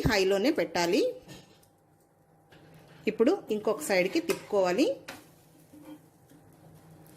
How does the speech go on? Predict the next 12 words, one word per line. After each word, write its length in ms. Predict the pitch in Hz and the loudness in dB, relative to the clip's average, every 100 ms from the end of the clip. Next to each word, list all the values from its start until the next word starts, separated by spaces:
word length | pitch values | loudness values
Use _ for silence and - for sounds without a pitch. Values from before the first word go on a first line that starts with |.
| 160 - - - - - - - - 202 | -20 -20 -20 -20 -20 -20 -20 -14 -2 2
ఇలా 120 | 254 214 | 2 2
మనం 160 | 247 320 | 2 2
గరిటతో 380 | 185 190 202 294 453 | 2 0 0 0 0
ప్రెస్ 200 | 190 190 - | -2 -2 0
చేయాలి 380 | 202 175 180 320 - - - - - - - - - - - - - - - - - - - 196 | 2 2 2 2 0 -8 -20 -20 -20 -20 -18 -16 -18 -20 -20 -20 -20 -20 -20 -20 -20 -20 -6 -2
ఎడ్జెస్లో. 480 | 180 175 180 - 262 523 - - - - - - - - - _ - _ _ - - - 226 | 0 2 0 2 2 0 -6 -20 -20 -20 -20 -20 -20 -20 -20 _ -20 _ _ -20 -20 -8 -2
ఇప్పుడు 220 | - 285 554 - - _ _ _ _ _ _ - | 2 4 2 -2 -16 _ _ _ _ _ _ -8
బ్రష్ 240 | 196 214 - - | -4 -2 -2 0
తోటి 300 | 214 - 370 480 - - 190 | 0 2 -2 -2 -10 -8 -2
ఆయిల్ని 340 | 196 196 269 415 190 | 0 2 2 0 -6
అప్లై 220 | - 196 180 | -2 -2 0
చేసేసుకోవాలి. 720 | 175 175 175 - 180 170 240 | -2 -2 -6 -4 -2 0 2